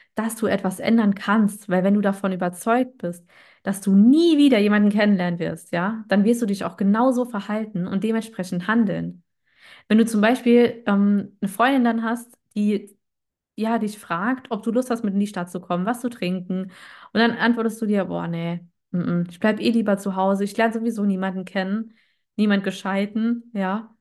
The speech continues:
und dann wirst du zu Hause bleiben, bis du dann irgendwann sagen kannst,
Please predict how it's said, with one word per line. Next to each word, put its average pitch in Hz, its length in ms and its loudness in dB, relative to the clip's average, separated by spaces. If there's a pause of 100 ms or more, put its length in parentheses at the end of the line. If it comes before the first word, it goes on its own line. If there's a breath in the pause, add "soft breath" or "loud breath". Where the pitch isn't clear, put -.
(160)
und 220 80 0
dann 233 120 4
wirst 254 180 -2
du 240 60 -12
zu 233 180 -8
Hause 220 260 -4
bleiben, 175 540 -8 (160)
bis 294 180 -2
du 277 60 -2
dann 247 180 4
irgendwann 220 380 6
sagen 233 360 0
kannst, 226 540 -4